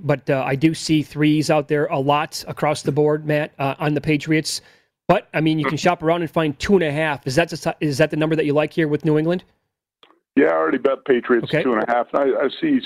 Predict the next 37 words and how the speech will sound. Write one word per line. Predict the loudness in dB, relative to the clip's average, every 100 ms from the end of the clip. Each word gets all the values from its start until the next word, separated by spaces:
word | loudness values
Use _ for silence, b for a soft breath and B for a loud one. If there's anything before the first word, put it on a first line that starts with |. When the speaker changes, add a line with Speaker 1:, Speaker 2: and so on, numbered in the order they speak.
| -2
Speaker 2:
still | 2 4 4 2 0
at | 0
least | -2 -4
a | -4
couple | 0 -2 0
major | -2 -2 -4 -2
books | -2 -2
in | -2
Vegas | 0 0 -4 0
got | 0 0 -2
two | -2
and |
a | 0
half, | 0 0 0
but | -2
it's | -2
moving | -2 0 0
to | -2 0
three. | 0 2 0 -2 _ _ _ _
And | 0
I | 0 -2
thought | -2 -2
it | -4
should | -8 -2
be | -2
a | -2
full | 0 -2 -2
three, | 0 2 2
if | 0
not | -2 0
going | -2 0
to | -2 -2
three | -4
and | -2
a | 0
half. | 0 0 0
I'm, | -2